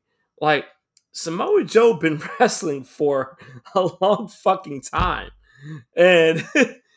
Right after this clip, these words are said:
<laughs> and the fact that he was just, you know, obviously before la-, before last night or whatever, a couple of days ago, that he was N X T champion,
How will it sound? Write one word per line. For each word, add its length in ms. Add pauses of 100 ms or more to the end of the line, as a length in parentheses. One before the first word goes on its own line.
(120)
<laughs> 640
and 360
the 80
fact 460
that 280
he 220
was 300
just, 240 (280)
you 220
know, 80
obviously 480
before 380
la-, 280 (140)
before 340
last 340
night 100
or 160
whatever, 300
a 80
couple 200
of 60
days 280
ago, 420 (640)
that 220
he 160
was 320
N 140
X 220
T 120
champion, 640